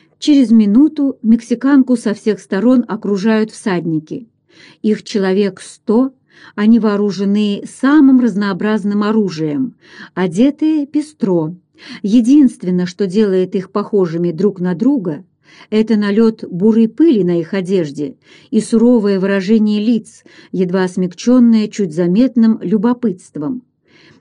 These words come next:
Очутившись в таком обществе, кто угодно испугался бы, тем более женщина. Но Исидора не проявляет и тени страха.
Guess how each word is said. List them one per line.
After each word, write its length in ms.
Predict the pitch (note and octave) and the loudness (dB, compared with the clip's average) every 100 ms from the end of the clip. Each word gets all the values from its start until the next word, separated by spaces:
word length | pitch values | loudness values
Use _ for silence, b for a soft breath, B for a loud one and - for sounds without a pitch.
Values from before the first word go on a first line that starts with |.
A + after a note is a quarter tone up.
| b _ | b _
Очутившись 760 | F3 F3 F#3 - G#3+ - F#3 | -8 -6 -8 -4 -6 -6 -10
в 80 | - | -8
таком 380 | F3+ E3 F#3+ F3+ | -10 -6 -2 -2
обществе, 720 | E3+ - F#3+ F#3 - A#3 A#3 A3+ b b | -2 -4 -10 -12 -4 -2 -2 -6 b b
кто 240 | - F#3+ | -4 0
угодно 480 | F3 D3+ G3+ B3 C4+ | 0 0 0 4 4
испугался 680 | C4+ - A#3 C#4+ G#3+ - F3 | 2 -2 -2 0 -2 -4 -8
бы, 280 | D#3 C3 - b b | -6 -8 -10 b b
тем 220 | - F3+ | -4 -2
более 300 | E3+ F#3 G#3 | 2 2 2
женщина. 720 | A#3 C4+ C4 F#3 - D3+ D#3+ - _ b b b - | 2 2 0 -2 -6 -8 -8 -12 _ b b b 0
Но 180 | A3+ D#4+ | 4 4
Исидора 720 | C#4 - A3 A3+ C4+ A#3+ A3+ | 4 0 0 2 4 2 0
не 140 | G3+ | -2
проявляет 720 | F#3 F#3 F3+ E3+ G#3 G#3 G3 | -2 -2 0 0 -2 -4 -4
и 60 | F3 | -6
тени 300 | F#3 F3+ F3+ | -4 -2 -4
страха. 680 | F3+ - F#3+ E3 D#3+ - | -6 -8 -6 -6 -10 -18